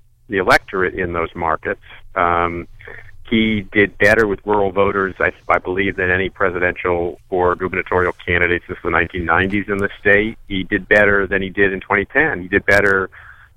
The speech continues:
I think he got, like, sixty-one percent of the vote in the Green Bay media market, which is pretty extraordinary. And again, that was four points better than he did in twenty ten. He did better in Wausau and La Crosse, uh, media markets than he did in twenty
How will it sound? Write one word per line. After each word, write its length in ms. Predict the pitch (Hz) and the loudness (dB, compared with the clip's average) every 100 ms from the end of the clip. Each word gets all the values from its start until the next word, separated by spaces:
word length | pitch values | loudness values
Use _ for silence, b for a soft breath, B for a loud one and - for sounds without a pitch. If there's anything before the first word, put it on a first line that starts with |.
| _ | _
I 40 | - | -6
think 100 | 117 | -2
he 60 | 110 | 2
got, 160 | 98 | 2
like, 100 | 107 - | 2 -2
sixty-one 460 | 117 - 110 110 104 | -10 -6 0 0 0
percent 540 | 107 - - 110 120 - | -2 -4 0 2 0 0
of 200 | 104 95 | 0 0
the 140 | 92 | -4
vote 360 | 90 95 113 117 | 2 2 2 0
in 80 | |
the 60 | 98 | -6
Green 240 | 101 110 | -4 -4
Bay 100 | 107 | -2
media 320 | 95 98 117 123 | -2 -2 -4 0
market, 380 | 117 123 131 | 2 2 0
which 160 | 107 107 | -4 -8
is 60 | - | -4
pretty 200 | 110 107 | -2 -2
extraordinary. 880 | - - 107 107 110 113 117 120 | -4 0 2 2 2 2 2 0
And 100 | 101 | -4
again, 280 | 87 98 101 | -2 0 0
that 160 | 95 - | 0 -2
was 100 | 95 - - | -8 -12 -6
four 180 | 98 101 | 2 2
points 340 | - 110 98 - - | 2 0 -2 -2 2
better 400 | 95 98 101 - _ _ _ | 4 4 0 -2 _ _ _
than 180 | 101 101 | -2 -2
he 80 | 95 | -2
did 220 | 98 101 | -2 -2
in 60 | 95 | -2
twenty 280 | - 104 101 | -2 -2 0
ten. 240 | 127 139 | -2 -2
He 60 | 90 | 0
did 180 | 92 | -2
better 380 | - 95 95 95 | 2 2 2 0
in 60 | 92 | -2
Wausau 360 | 95 104 110 | -2 0 0
and 80 | 104 | -2
La 60 | 104 | -2
Crosse, 360 | - 117 143 - - _ - | 2 2 2 -6 -20 _ -2
uh, 260 | 90 85 82 | 0 2 0
media 280 | 98 92 85 | -4 -2 0
markets 380 | 85 85 80 - | 0 0 -6 -6
than 80 | 85 | -6
he 80 | |
did 220 | 80 87 82 | -2 -2 -2
in 100 | 80 | -4
twenty 240 | 87 | -4